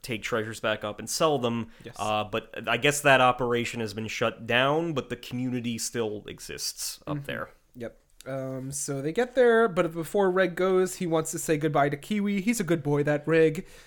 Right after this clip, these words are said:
Speaker 2: And he's like, "Goodbye, Kiwi." And Kiwi goes, "My birthday's in two days." And Reg's like, "That's nice.
Speaker 1: Yeah.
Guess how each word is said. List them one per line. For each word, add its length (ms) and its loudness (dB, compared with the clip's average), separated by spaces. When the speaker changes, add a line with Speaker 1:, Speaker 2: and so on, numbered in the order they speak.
Speaker 2:
And 220 -6
he's 240 -4
like, 240 -2
"Goodbye, 320 8
Kiwi." 480 2
And 100 0
Kiwi 240 0
goes, 220 0
"My 80 2
birthday's 360 4
in 100 0
two 140 2
days." 560 -2
And 300 -10
Reg's 220 -2
like, 260 -4
"That's 280 -2
nice. 520 -8
Speaker 1:
Yeah. 160 -4